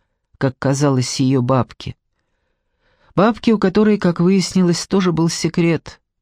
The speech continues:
Ха-ха, так, секретик смертельного толка. Мрачно усмехнувшись, Ксюша отодвинула чуть дрожащее в пазах рассохшейся книжной полки стекло, провела рукой по корешкам книг.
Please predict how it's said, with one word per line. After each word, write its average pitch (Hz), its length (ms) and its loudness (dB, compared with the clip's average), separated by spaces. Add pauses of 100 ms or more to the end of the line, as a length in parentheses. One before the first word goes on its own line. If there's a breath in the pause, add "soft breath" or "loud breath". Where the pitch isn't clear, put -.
(100)
Ха-ха, 151 460 2
так, 131 420 -2 (300)
секретик - 960 -4 (380)
смертельного 139 760 0
толка. - 520 -4 (1900 soft breath)
Мрачно 202 420 2
усмехнувшись, 202 880 -2
Ксюша 202 420 -2
отодвинула 160 640 0
чуть 160 260 -2
дрожащее 160 880 0 (100)
в - 180 -18
пазах 151 460 -2
рассохшейся 143 800 -2
книжной 143 480 -2
полки 139 340 -2
стекло, 190 640 -2 (760 loud breath)
провела 190 400 2
рукой 185 360 2
по 165 320 0
корешкам 160 540 0
книг. - 560 -2